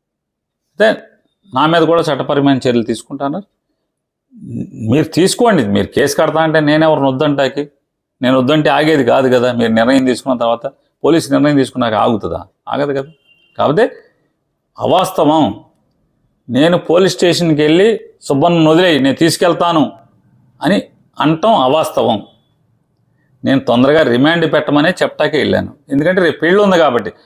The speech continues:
పెళ్ళి లేకపోతే అసలు నే-, నేను వెళ్ళి రిమాండ్కి పెట్టమని అడగాల్సిన పని కూడా లేదు. ఎప్పుడు పెడితే అప్పుడు పెడతారు, వెళ్ళి తెచ్చుకుంటాం. మిగతా మా వాళ్ళు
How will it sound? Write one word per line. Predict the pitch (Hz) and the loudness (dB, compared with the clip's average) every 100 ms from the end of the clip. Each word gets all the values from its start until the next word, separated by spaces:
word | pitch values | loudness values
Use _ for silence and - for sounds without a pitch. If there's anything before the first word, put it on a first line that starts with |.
| _ - | _ -4
పెళ్ళి | 131 165 | 0 2
లేకపోతే | 185 175 185 190 | 2 2 2 2
అసలు | 170 160 | 2 2
నే-, | 143 - _ _ _ - | 0 -4 _ _ _ -4
నేను | 170 170 | 0 4
వెళ్ళి | 170 175 160 147 | 4 4 4 4
రిమాండ్కి | 147 160 170 160 | 4 2 2 0
పెట్టమని | 139 143 156 147 | 0 -2 0 2
అడగాల్సిన | 127 147 143 147 | 2 2 0 -2
పని | 131 135 | -2 -2
కూడా | 147 151 | -2 -2
లేదు. | 113 92 _ _ _ _ _ _ | -4 -6 _ _ _ _ _ _
ఎప్పుడు | 107 101 120 | -8 -2 0
పెడితే | 135 143 180 | 2 2 0
అప్పుడు | 156 151 | 0 0
పెడతారు, | 156 156 202 208 185 156 - _ _ _ _ _ _ 220 | 0 0 2 2 2 -2 -8 _ _ _ _ _ _ -8
వెళ్ళి | 202 | -2
తెచ్చుకుంటాం. | 196 185 175 127 82 _ _ _ _ - | -2 -2 -4 -4 -8 _ _ _ _ -10
మిగతా | 190 180 196 | -4 0 0
మా | 180 170 165 | 2 2 2
వాళ్ళు | 170 | 2